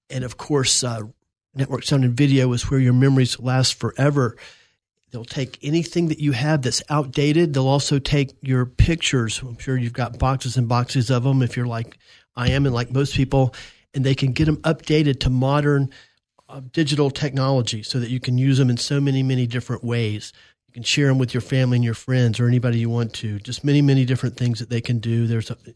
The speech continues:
there's almost an unlimited <laughs> amount of things they can do at Network Sound and Video. You can find them at tw-, twenty-five twenty Ronald Reagan Boulevard in Longwood, or just give 'em a call at four oh seven, eight three four,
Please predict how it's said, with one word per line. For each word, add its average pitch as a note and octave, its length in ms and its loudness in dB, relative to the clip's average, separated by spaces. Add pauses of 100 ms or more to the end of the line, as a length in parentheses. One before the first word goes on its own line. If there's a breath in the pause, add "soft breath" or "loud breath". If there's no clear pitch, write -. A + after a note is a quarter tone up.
there's A#2+ 140 -6
almost B2 300 0
an B2+ 80 2
unlimited B2 600 4 (180 loud breath)
<laughs> - 160 -20
amount B2+ 280 4
of A#2+ 60 2
things B2 220 4
they B2 120 2
can A#2 160 0
do B2 140 4
at A#2+ 80 0
Network A2+ 320 0
Sound B2+ 220 2
and A2+ 100 2
Video. B2 460 4 (460 loud breath)
You B2 60 -10
can B2+ 120 -4
find C#3 260 2
them C3 140 4
at A2 160 -4 (800 loud breath)
tw-, - 180 -14 (300)
twenty-five C3 500 0
twenty C#3 640 2
Ronald C3+ 260 2
Reagan C3 220 4
Boulevard B2 400 2
in A2+ 80 -2
Longwood, D#3 600 4
or A#2+ 80 0
just A#2 180 -4
give D#3+ 120 0
'em D3+ 60 4
a C#3 40 2
call C#3 500 2
at - 100 -8
four D3 140 0
oh C#3 60 4
seven, D3+ 500 2
eight C#3+ 240 0
three D3 220 0
four, D3+ 420 0